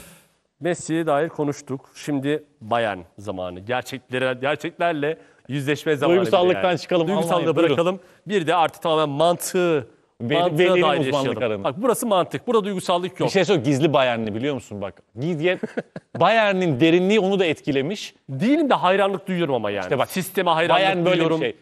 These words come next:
Speaker 2: Ben Kö-,
Speaker 1: Kültüre hayranlık duyuyorum.
Speaker 2: sorsam ben Kölnlüyüm, şöyle Kölnlüyüm, Bavyera'yı sevmem ama her zaman Bayern'i över. Ya işte Bayern böyle bir kulüp abi.
Speaker 1: Ama bir şey söyleyeceğim.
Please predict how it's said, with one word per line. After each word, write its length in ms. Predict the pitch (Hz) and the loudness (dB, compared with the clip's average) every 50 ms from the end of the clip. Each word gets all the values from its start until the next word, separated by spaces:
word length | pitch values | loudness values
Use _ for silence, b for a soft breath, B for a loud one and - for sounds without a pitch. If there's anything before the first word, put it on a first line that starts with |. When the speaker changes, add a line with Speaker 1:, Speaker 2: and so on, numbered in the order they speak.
| _ _ - | _ _ -2
Speaker 2:
Ben 160 | 165 180 180 | 0 0 0
Kö-, 120 | - 214 | 2 2
Speaker 1:
Kültüre 220 | 180 196 196 202 190 | 2 2 2 2 2
hayranlık 440 | 175 175 180 175 175 175 170 - | 2 2 2 0 0 -2 -4 -6
duyuyorum. 280 | - 175 170 170 165 - | -6 -4 0 2 2 4
Speaker 2:
sorsam 340 | 226 180 156 214 220 202 196 | 2 2 2 0 2 2 2
ben 160 | 196 196 180 | 2 0 0
Kölnlüyüm, 440 | - - 190 190 190 196 208 196 180 | -2 0 0 0 2 2 0 0 -2
şöyle 300 | - 185 190 185 185 170 | -2 -2 -2 -2 -2 -2
Kölnlüyüm, 500 | - 185 175 175 175 180 180 180 170 156 | -2 -2 -2 -2 -2 -4 -4 -2 0 0
Bavyera'yı 400 | 170 170 175 180 180 175 180 180 | 2 2 4 2 2 2 0 0
sevmem 400 | - 185 180 175 196 220 214 - - - | 0 0 0 2 0 0 -4 -6 -8 -10
ama 200 | - 160 196 180 | -6 -4 -4 -2
her 220 | 139 160 214 277 262 | 0 0 2 2 2
zaman 380 | 208 180 208 202 214 208 175 | 2 2 2 2 2 2 4
Bayern'i 340 | 180 180 180 175 170 165 170 | 4 4 4 4 2 2 2
över. 260 | 165 156 151 147 131 127 | 0 2 2 2 2 0
Ya 60 | 135 | 0
işte 200 | 123 - 156 120 | -2 -2 0 4
Bayern 380 | 165 208 220 208 196 196 185 | 4 6 6 6 4 2 2
böyle 240 | 170 180 180 165 147 | 2 2 4 2 2
bir 60 | 135 | 0
kulüp 240 | - - 120 110 - | -2 -4 -4 -4 -4
abi. 260 | 117 107 98 92 85 80 - _ - | -4 -4 -4 -6 -8 -12 -12 _ -6
Speaker 1:
Ama 140 | 151 180 | -6 -6
bir 60 | 165 - | -6 -6
şey 120 | 185 165 | -8 -4
söyleyeceğim. 380 | - 190 156 127 120 113 101 | -4 -4 -4 -2 -4 -6 -6